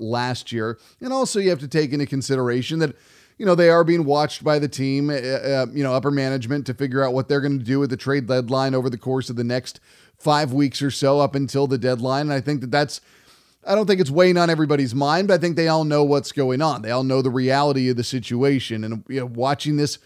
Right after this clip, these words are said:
winless streak continue, it reminds you that the Sharks need to get back in a good way fast because things can go awry in a real hurry. You know, they've got Vancouver coming up on Thursday night.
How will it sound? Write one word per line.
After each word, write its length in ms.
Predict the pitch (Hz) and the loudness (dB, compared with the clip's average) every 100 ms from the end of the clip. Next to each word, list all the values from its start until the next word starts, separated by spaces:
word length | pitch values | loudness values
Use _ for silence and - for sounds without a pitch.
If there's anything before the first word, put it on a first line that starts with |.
| _ _ - | _ _ -4
winless 400 | 143 180 202 190 | 6 6 6 4
streak 400 | - 190 190 - | 2 0 -2 -2
continue, 800 | - 175 143 233 269 170 147 175 - _ _ _ | -2 -2 0 2 4 2 2 -2 -8 _ _ _
it 160 | - 160 | -4 -2
reminds 600 | 165 170 170 180 185 135 | 2 2 2 2 0 2
you 100 | 170 | 0
that 140 | 165 151 | 0 0
the 80 | |
Sharks 460 | 151 - 160 165 113 | -2 2 2 2 0
need 240 | 143 160 | 0 0
to 60 | 160 | 0
get 200 | 156 131 | 0 0
back 360 | 139 143 147 160 | 2 2 2 0
in 100 | 143 | -2
a 60 | |
good 180 | 120 151 | 0 0
way 240 | 143 147 | 2 2
fast 440 | 135 170 165 151 - | 2 0 2 0 -2
because 300 | 151 147 120 | -2 -2 -2
things 300 | 147 151 - | -4 -4 -4
can 160 | 156 | -4
go 260 | 139 139 139 | 0 2 4
awry 400 | 131 151 151 139 | 2 2 2 0
in 240 | 135 123 | -2 -4
a 60 | 135 | -4
real 240 | 131 131 | -2 0
hurry. 320 | 127 170 156 - _ - - - | 2 2 0 -6 _ -20 -20 -2
You 100 | 170 | 4
know, 80 | 170 | 6
they've 180 | 175 | 6
got 180 | 147 180 | 4 4
Vancouver 560 | 151 175 170 196 180 156 | 4 2 2 0 2 2
coming 200 | 160 156 | 2 2
up 140 | 151 | 2
on 160 | 156 147 | 2 2
Thursday 340 | 147 147 127 | 2 2 2
night. 260 | 143 151 123 | 2 2 -2